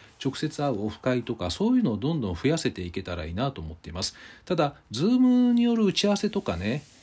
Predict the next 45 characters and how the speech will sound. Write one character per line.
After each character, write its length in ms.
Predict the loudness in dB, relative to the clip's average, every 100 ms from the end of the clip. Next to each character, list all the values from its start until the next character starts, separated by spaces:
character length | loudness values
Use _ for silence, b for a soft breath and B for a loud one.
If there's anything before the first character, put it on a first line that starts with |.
| 0
え 300 | 4 4 4
ー、 20 |
ミ 160 | 2 0
ー 40 |
テ 80 | 0
ィ 20 |
ン 40 |
グ 100 | 0
っ 20 | 0
て 140 | 0
い 20 |
う 20 |
の 40 | 0
は 40 |
す 260 | 0 -2 0
ご 200 | 2 2
く 100 | 2
や 80 | 2
っ 20 |
ぱ 120 | 2
楽 320 | 2 0 0
な 100 | 0
ん 60 | 0
で 80 | 0
す 120 | -4
よ 120 | -4
ね。 320 | 0 0 -2 b b b b b
あ 100 | -2
の 640 | -2 -2 -2 -4 -4 -6
ー、 40 | -8
い 100 | -4
ち 140 | -2
い 20 |
ち 100 | 0
ね、 80 | 0
出 140 | 2 2
か 100 | 2
け 80 |
な 140 | 2 0
く 60 |
て 100 | -4
い 60 | -8
い 20 |
の 100 | -8
で。 220 | -10 -12